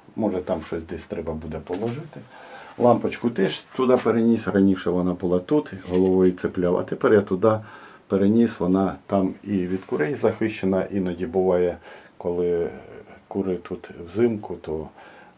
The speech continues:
е, волосінь, коли роз-, розжарена, то її з-, м, стру-, струшують лампочку і вона перегорає. Часто лампочки приходилось міняти. Так, що іще? Значить, кріпиться, на, стоїть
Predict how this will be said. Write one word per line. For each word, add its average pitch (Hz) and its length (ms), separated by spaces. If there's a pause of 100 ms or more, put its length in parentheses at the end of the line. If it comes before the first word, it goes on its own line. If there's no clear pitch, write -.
(140)
е, 85 160 (800)
волосінь, 104 580 (440)
коли 87 240
роз-, 85 400
розжарена, 92 580
то 87 180
її 87 220
з-, 80 280
м, 76 240 (200)
стру-, - 460
струшують 135 580
лампочку 85 480
і 110 80
вона 110 320
перегорає. 80 720 (400)
Часто - 400 (400)
лампочки 82 460
приходилось - 640
міняти. 110 320 (880)
Так, 107 260
що 131 260
іще? 107 500 (260)
Значить, 107 540 (240)
кріпиться, 123 720 (440)
на, 104 140
стоїть 127 540